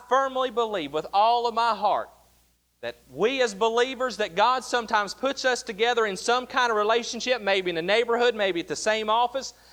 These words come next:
He puts us together as a divine appointment. And it is, uh, God has placed that person in that relationship with you so that you could tell them about the Lord Jesus Christ, so that you could reach them for Christ.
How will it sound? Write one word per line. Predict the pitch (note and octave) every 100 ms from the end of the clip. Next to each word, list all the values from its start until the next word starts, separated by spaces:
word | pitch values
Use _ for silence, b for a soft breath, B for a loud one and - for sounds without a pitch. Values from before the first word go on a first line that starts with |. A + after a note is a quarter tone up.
| B
He | F#3 G#3
puts | A#3+ C4+ -
us | C#4 C4
together | C#4+ G#3 A3+ G3+ G#3
as | F#3+ F3
a | E3+
divine | F3 E3 G3+ G#3+
appointment. | G#3+ - G3 C#3 G#2 - - _ _ _ _ _ _ _ _ -
And | D#3+
it | F3+
is, | F3+ F3
uh, | F#3+ G3+
God | F3+ B3+ B3+
has | A3 F#3+
placed | - C4 D4
that | - C4+ C4
person | B3 G#3 G3
in | G3+ F#3
that | G#3+ C#4
relationship | C4 C4 B3+ - F#3+ B3
with | A3 G3
you | G#3+
so | G3+ G#3 F3+
that | F3
you | D#3+ B3+ F4+
could | F4+ F4
tell | - C#4 A#3
them | D3 B2+ A#2 - B B
about | F3+ E3+ G#3+ G#3
the | F3+
Lord | F#3 G3+ G3
Jesus | F3 G3+ F3+
Christ, | - F#3 D#3
so | A3
that | G#3+ G#3
you | G3+ E4 F#4
could | F#4+ F4+
reach | E4 D4 -
them | E3 C3 A#2 b b b
for | - G3+
Christ. | - A#3 G3+ G#2+ - -